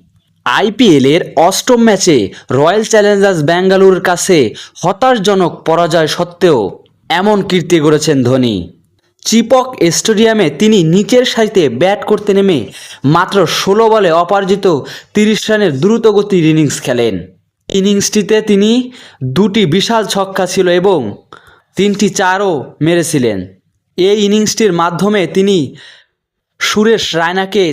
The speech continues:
ছাড়িয়ে আইপিএলের ইতিহাসে চেন্নাই সুপার কিংসের হয়ে সর্বোচ্চ রানের সংগ্রাহক হয়েছেন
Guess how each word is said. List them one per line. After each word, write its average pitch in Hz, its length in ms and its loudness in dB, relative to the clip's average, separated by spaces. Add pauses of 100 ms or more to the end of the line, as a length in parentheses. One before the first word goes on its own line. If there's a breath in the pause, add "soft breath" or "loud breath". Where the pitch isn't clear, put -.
ছাড়িয়ে 180 460 -2
আইপিএলের 185 640 -2 (300 loud breath)
ইতিহাসে 190 420 -2 (140)
চেন্নাই 190 460 -2 (360 loud breath)
সুপার 190 440 -4
কিংসের 190 380 -2
হয়ে 180 260 0
সর্বোচ্চ 196 580 -4
রানের 175 400 -4
সংগ্রাহক 170 500 -2 (360 loud breath)
হয়েছেন 156 380 -2